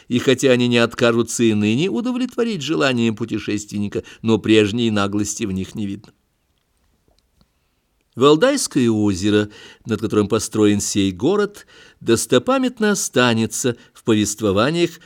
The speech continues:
жертвовавшего монаха жизнью своею ради своей любовницы. В полуторе версте от города, среди озера, на острове, находится Иверский монастырь,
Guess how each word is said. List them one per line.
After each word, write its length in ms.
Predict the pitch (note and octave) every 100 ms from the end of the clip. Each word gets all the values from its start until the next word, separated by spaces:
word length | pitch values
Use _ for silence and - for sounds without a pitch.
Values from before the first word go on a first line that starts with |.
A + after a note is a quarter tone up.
| _
жертвовавшего 960 | G#2 F2 G#2+ G#2 G#2 C3+ C#3+ - D#3 E3
монаха 640 | C#3 A#2 G2+ F#2+ - A#2+ - -
жизнью 680 | - G2 A2 G2 F#2+ A2 C3
своею 480 | - C#3 D#3 D#3 D#3 - -
ради 340 | G2+ G2 G#2+
своей 360 | - C3+ G#2+ G#2
любовницы. 640 | G#2+ G2 G#2+ G#2+ - - _ _ _ _ _ _ _ _ _ _ _ _
В 140 | -
полуторе 800 | C3+ C3+ F#3+ D4 - A#2 G#2 F#2+ -
версте 680 | G2+ G2 - - - G2+ F#2
от 120 | F2+
города, 580 | F2+ F#2+ F#2 B2 G3 G#3
среди 460 | - B3 D3 F#2+
озера, 480 | F#2 F2+ F2 C#3+ G#3 - _ _
на 180 | G2 G2
острове, 520 | F2 - - F3 A3 _ _ _ -
находится 580 | A#2 A#2 - B3+ - F#3
Иверский 520 | A#3 A#3 - - G#3
монастырь, 640 | F#3+ F#3 - B2 A2+ G2+